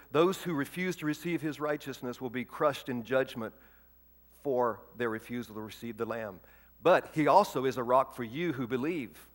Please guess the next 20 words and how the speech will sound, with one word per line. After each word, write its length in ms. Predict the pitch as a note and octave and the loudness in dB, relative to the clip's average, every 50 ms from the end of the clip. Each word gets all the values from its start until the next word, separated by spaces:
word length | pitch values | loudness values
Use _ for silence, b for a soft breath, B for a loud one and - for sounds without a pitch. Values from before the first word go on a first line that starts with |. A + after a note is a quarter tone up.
| _ | _
to 100 | - A#2+ | -12 -12
stand 380 | G#2+ - - C3+ C3 C3+ C3 G#2+ | -8 -4 -2 -2 0 -2 -4 -4
on. 180 | F#2+ E2+ - E2+ - _ _ b b b b b b b b b | -6 -8 -10 -16 -20 _ _ b b b b b b b b b
So 160 | b - D3 | b -2 -2
the 120 | B2 C3+ C3 | 0 -2 0
same 300 | - - G3 G3+ F#3 D#3+ | 4 6 6 6 6 6
rock 280 | D3 D#3+ E3+ F3 E3+ | 8 8 8 8 8
that 100 | - B2+ | 4 -2
you 120 | B2+ C#3+ C3+ | -2 -2 -4
stand 380 | - - E3+ E3+ F#3 F3+ D#3+ | -2 0 2 2 2 2 2
on 180 | C#3 A#2 A2+ A#2 | 0 0 0 -2
is 100 | A#2+ A2 | -6 -4
the 100 | - B2+ | -4 0
rock 300 | B2 C3+ C3 C3 - - | 4 4 4 4 2 -2
that 100 | B2+ A2 | -4 -4
will 100 | B2+ A#2 | -4 -6
crush 360 | - - - C#3+ C#3 C#3 - | -6 -2 0 0 0 -2 -4
those 280 | - C#3+ C3 B2+ A#2+ - | -2 -2 -2 -2 -2 -4
who 100 | - B2 | -4 -4
have 200 | A#2 A2 G2 | -4 -4 -4